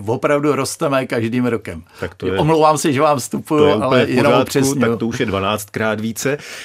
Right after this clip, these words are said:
Speaker 2: Eh, když se sejdeme za rok, za dva, o kolik to bude více? Respektive z vašeho pohledu, kde je ta hranice, přes kterou by se Milovice neměly dostat?
Speaker 1: Tak já tu hranici vidím reálně kolem dvaceti tisíc obyvatel.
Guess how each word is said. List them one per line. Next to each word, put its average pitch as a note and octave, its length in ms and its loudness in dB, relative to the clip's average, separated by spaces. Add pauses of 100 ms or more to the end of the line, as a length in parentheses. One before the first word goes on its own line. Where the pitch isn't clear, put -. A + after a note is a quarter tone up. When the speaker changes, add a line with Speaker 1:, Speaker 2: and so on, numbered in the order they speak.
(240)
Speaker 2:
Eh, G#2 60 -2 (280)
když G#2+ 320 -4
se D#3+ 120 -2
sejdeme D3 380 0
za C#3 140 0
rok, D3 160 -2
za C3+ 140 -2
dva, C#3+ 220 -2
o D3+ 100 -4
kolik B3 260 -6
to A#2+ 100 -4
bude F#2 240 -6
více? F#2 340 -6
Respektive C#3+ 580 -4
z B2+ 40 -6
vašeho C3 300 -4
pohledu, D3+ 340 -4
kde C#3 180 0
je A3+ 80 0
ta G#3 140 -2
hranice, F#2+ 680 -4
přes G2+ 280 -8
kterou G2+ 380 -4
by F#2 100 -8
se G2+ 160 -8
Milovice F#2+ 460 -6
neměly F2 340 -8
dostat? - 340 -18 (720)
Speaker 1:
Tak C#3 300 -4
já A2 420 2
tu D#3+ 180 0
hranici D3 460 -2
vidím C#3 340 0
reálně B2+ 400 2
kolem A#2+ 280 -2
dvaceti G#2 500 -4
tisíc - 560 -8
obyvatel. A#2 840 -2